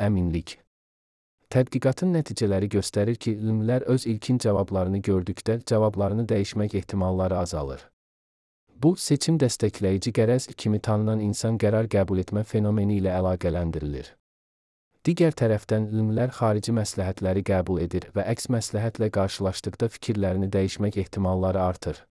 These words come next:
Lakin bu zaman model çox həssas davranır və əminlik səviyyəsini həddindən artıq dəyişdirir.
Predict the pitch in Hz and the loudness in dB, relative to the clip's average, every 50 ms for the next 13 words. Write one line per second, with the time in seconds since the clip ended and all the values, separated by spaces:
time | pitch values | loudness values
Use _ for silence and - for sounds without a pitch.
0 | _ _ _ _ _ _ _ _ _ _ _ _ _ _ _ - 120 135 151 165 | _ _ _ _ _ _ _ _ _ _ _ _ _ _ _ 0 2 2 2 2
1 | 165 - 147 143 131 127 120 - 117 110 107 107 107 110 110 107 120 117 113 - | 0 0 0 2 2 2 2 2 2 2 2 2 0 0 -2 0 0 0 2 2
2 | 123 123 127 - - 120 - - - 107 98 - - 113 104 - - 98 95 92 | 0 -2 -2 0 0 0 0 0 -4 -6 -4 -2 -4 -4 -4 0 0 0 2 2
3 | 95 92 92 92 98 101 107 107 110 101 98 107 107 110 107 117 139 139 - - | 2 0 0 0 0 -2 -2 -2 -4 -2 0 0 0 0 2 0 0 -2 0 -2
4 | 120 107 104 98 90 87 - - 107 107 104 113 104 - - 101 98 98 110 113 | 0 0 2 0 0 -2 -2 -4 -4 -4 -2 -2 -4 -4 -2 -2 0 0 0 0
5 | 110 101 98 98 - 113 107 - 92 87 87 85 - - - 82 73 - - - | 0 -2 -2 -2 -2 -6 -4 0 0 0 0 -2 -4 -8 -8 -8 -8 -8 -10 -12
6 | - | -18